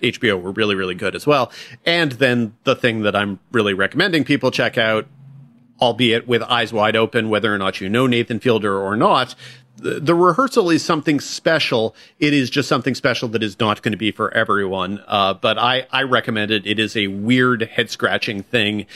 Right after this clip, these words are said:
Maybe people would be better off watching a few episodes at a stretch, because I don't know necessarily that the first episode is compelling enough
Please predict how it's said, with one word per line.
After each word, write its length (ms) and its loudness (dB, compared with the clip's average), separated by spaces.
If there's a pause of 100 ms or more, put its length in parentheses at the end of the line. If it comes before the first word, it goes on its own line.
(280)
Maybe 800 2 (340)
people 260 4
would 100 4
be 100 2
better 300 2
off 340 2 (220)
watching 440 2
a 60 0
few 240 2
episodes 460 0
at 80 0
a 40 -6
stretch, 520 -2
because 280 0
I 100 0
don't 260 -2
know 120 -2
necessarily 520 0
that 120 -8
the 80 -10
first 320 -4
episode 400 0
is 120 -6
compelling 420 -2
enough 340 -2